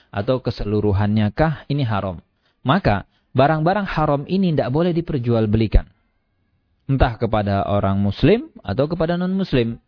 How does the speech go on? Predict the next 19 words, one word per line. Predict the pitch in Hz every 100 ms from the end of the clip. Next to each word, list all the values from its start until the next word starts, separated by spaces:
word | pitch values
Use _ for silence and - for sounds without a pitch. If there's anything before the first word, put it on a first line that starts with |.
| _ _
Contohnya | 139 151 175 190
apa? | 117 92
Khomer. | - 143 151 104 - _ _ _
Boleh | - 147 226 190
tidak | 123
jual | 120 117
beli | 117
khomer? | 113 117 170 175
Tidak | 127
boleh. | 156 120 95 - _ _ _ _ _
Ini | 139 185
secara | 196 233 139 131 127
zat | 110 - 170
haram. | - - 123 110 92 - _ _ _ - _
Ada | - 147 214 214
barang | 180 175 226 202
yang | 156 147 147
tipe | - 139 - 120
dua, | 117 170 113 95